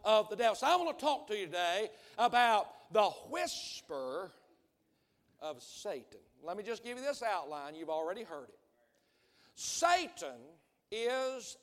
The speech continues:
an accuser. Satan is an accuser. That's what we find in, in the Bible.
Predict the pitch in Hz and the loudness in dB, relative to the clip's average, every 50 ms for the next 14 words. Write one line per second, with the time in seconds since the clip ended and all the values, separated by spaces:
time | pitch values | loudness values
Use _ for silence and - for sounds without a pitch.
0 | - 214 220 226 233 233 240 240 233 226 - - 202 196 196 _ - - - - | -8 -6 -6 -4 -4 -6 -6 -6 -8 -10 -10 -10 -10 -10 -10 _ -20 -20 -18 -14
1 | 226 185 135 117 98 92 - - - - _ _ _ _ _ _ _ _ _ _ | -14 -14 -14 -14 -18 -20 -20 -20 -20 -20 _ _ _ _ _ _ _ _ _ _
2 | _ _ _ _ _ _ _ _ _ _ _ - - - - - 269 277 302 339 | _ _ _ _ _ _ _ _ _ _ _ -12 -8 -8 -2 4 10 10 10 10
3 | 359 - - 330 349 359 359 330 294 285 277 277 294 294 285 247 - - 254 269 | 10 6 2 2 2 2 2 0 2 4 6 6 6 6 4 0 -6 -6 -4 -4
4 | 262 262 254 - - 285 311 277 220 185 151 165 185 208 208 - 220 247 254 247 | -2 -4 -4 -6 -8 -6 -4 -4 -4 -6 -4 -2 0 0 0 0 -2 -4 -2 -4
5 | 208 214 - 254 233 226 226 226 220 220 220 214 208 208 - 214 214 208 208 208 | -4 -2 0 0 0 0 0 -2 -2 -2 -4 -4 -4 -4 -4 -2 -2 -2 -2 -4
6 | 220 226 285 302 254 190 127 117 113 | -2 -2 0 0 -2 -4 -4 -8 -12